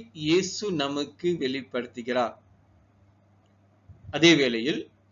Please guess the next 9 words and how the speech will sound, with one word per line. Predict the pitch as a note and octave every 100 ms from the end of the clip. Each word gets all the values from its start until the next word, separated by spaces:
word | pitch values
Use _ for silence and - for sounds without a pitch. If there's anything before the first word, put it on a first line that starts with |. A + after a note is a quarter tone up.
| _ _ _ _ -
அப்போஸ்தலர் | D3 - B3+ A#3+ A#3+ B3 G3
ஒன்றாம் | F#3 G3 F#3+ F#3
அதிகாரம் | D3+ E3+ D#3+ D3 C3+ - - _ _ _ _ _
எட்டாம் | D3 F3 F3 - G#3 G#3 - _ C3+
வசனத்தில், | C#3 C#3+ F3+ E3+ D#3+ - C3 C#3+ - _ _ _ - - _ _ _ _ _ _ _ -
நாம் | E3+ F3 F3+ _ _ E3+ G3
ஊழியம் | C#4+ C#4+ C4+ A#3 -
செய்வதற்கு, | F#3 E3+ D#3+ D#3+ D#3 C#3 C3 F#3+ - - - _ _ _ _ _ _ _ C#3+ C3
பலன் | F3 A#3 C4+